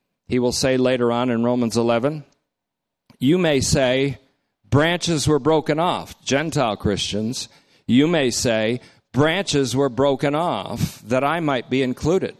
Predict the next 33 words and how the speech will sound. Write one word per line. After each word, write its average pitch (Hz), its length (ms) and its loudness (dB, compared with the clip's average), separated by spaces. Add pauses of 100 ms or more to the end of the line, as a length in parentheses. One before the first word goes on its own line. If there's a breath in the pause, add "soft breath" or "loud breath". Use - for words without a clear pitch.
(920)
And 104 160 -4
Paul 127 280 2
then 117 200 -2
goes 110 180 0
on 143 220 0
to 113 80 -2
say, 104 260 0
"But 104 160 -2
how 127 180 0
do 143 80 0
you 143 140 2
know 127 240 -2
whether 107 300 -2
God 123 280 -2
will 110 140 -2
graft 135 760 -4
those 117 380 -2
broken 123 380 -2
off 113 240 -4
branches 120 460 -4
back 117 340 -4
on?" 123 340 -6
Which 107 180 -4
is 113 180 -6
his, 113 280 -4 (260 loud breath)
entirely 120 680 -2
his 101 180 -2
plan 92 460 -8
to - 120 -10
save 104 360 -4
all 98 180 -2
of 95 100 -6
Israel. 98 460 -8